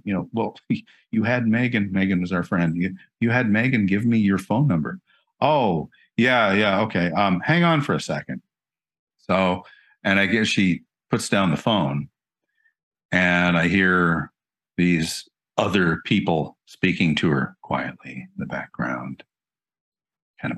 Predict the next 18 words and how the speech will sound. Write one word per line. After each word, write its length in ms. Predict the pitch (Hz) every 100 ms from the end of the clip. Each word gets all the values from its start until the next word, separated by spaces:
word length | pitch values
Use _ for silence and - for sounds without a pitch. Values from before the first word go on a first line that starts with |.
| -
an 60 |
ominous 400 | 65 65 64 -
tone. 480 | - 65 60 62 64 - _ _ _ _ _ _ _ _
And 300 | 110 101 92
then 160 | 87 85
as 180 | 82
they're 200 | 90 78 80
talking 420 | 78 71 - 69
to 160 | -
her, 280 | 71 69 67
I 180 | 65 64 - _ _ _
slowly 560 | - 98 95 87 78
hear 320 | 71 85 80
the 120 | 71 78
phone 480 | - 85 82 71 - - _ _
gently 520 | - 85 80 90 76
click, 480 | - 98 82 - - - _ _ _ _ _ _ _ _ _ _ _ -
and 520 | 87 80 78 73